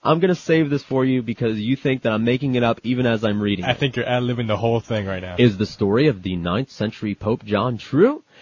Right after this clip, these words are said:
Speaker 1: It's hard to say for sure. Officially, there were at least two popes named John in the ninth century. One was an anti-pope, enthroned in eight forty-four by the people of Rome after violent demonstrations against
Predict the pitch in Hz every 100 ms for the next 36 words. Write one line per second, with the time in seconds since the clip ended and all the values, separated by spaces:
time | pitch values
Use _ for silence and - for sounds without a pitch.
0 | - 127 139 214 208 147 165 151 120 107
1 | 190 123 - - - 190 - 131 113 110
2 | 110 - 123 - - 220 - 117 98 -
3 | 104 98 92 92 87 123 113 95 92 -
4 | 95 87 127 170 - - - - 143 180
5 | 139 110 98 107 110 175 247 220 143 -
6 | 107 - 113 - 139 165 139 117 - 165
7 | - 147 135 - 151 143 123 107 104 -
8 | 170 147 127 107 127 123 - 110 - 98
9 | 117 160 160 104 127 120 - 127 135 -
10 | 113 - - - 120 127 143 -